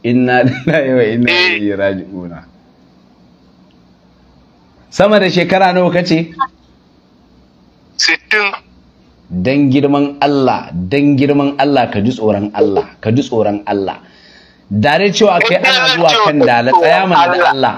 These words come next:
Speaker 1: Kana ji ni dan Kano ne.
Speaker 2: Eh.
Speaker 1: Kuma ina Kano
Speaker 2: Eh.
Speaker 1: da wayo na.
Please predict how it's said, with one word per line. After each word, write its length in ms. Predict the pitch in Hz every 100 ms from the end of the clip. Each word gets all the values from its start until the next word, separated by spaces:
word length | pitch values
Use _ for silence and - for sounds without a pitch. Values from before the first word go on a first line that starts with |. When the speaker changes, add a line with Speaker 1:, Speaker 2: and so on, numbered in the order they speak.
| - -
Speaker 1:
Kana 240 | - 175 175 151
ji 220 | 160 147
ni 180 | 151 165
dan 180 | 170 165
Kano 320 | - 165 160
ne. 120 | 123 101 - -
Speaker 2:
Eh. 260 | 165 160 - _ _ _ - -
Speaker 1:
Kuma 180 | 170 180 185
ina 260 | 196 175
Kano 240 | 147 160 156
Speaker 2:
Eh. 320 | 156 143 135 -
Speaker 1:
da 220 | 117 147
wayo 480 | 147 143 151 160 165
na. 360 | 156 139 -